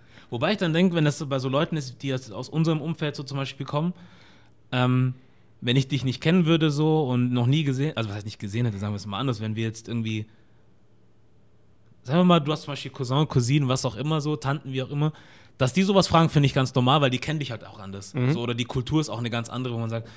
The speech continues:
Speaker 1: ja, ich esse übrigens kein Fleisch. Wie? So, weißt du, da kann
Speaker 2: Ja.
Speaker 1: ich's verstehen, aber bei diesen anderen Sachen,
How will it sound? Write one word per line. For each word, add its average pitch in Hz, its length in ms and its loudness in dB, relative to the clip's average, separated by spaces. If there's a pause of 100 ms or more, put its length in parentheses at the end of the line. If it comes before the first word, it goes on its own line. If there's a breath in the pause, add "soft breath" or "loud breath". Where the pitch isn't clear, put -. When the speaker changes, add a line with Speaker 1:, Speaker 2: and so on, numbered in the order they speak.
(140 loud breath)
Speaker 1:
ja, 123 80 -6
ich 117 100 -8
esse 117 160 -10
übrigens 123 200 -2
kein 113 140 -4
Fleisch. 113 320 -4
Wie? 107 240 -4 (1080)
So, 107 220 -6
weißt 101 200 -4
du, 147 60 -2
da 123 120 -2
kann 123 100 6
Speaker 2:
Ja. 110 60 2
Speaker 1:
ich's 107 80 -6
verstehen, 135 340 -4
aber 120 160 -2
bei 117 120 0
diesen 120 160 -4
anderen 190 320 -2
Sachen, 120 320 -4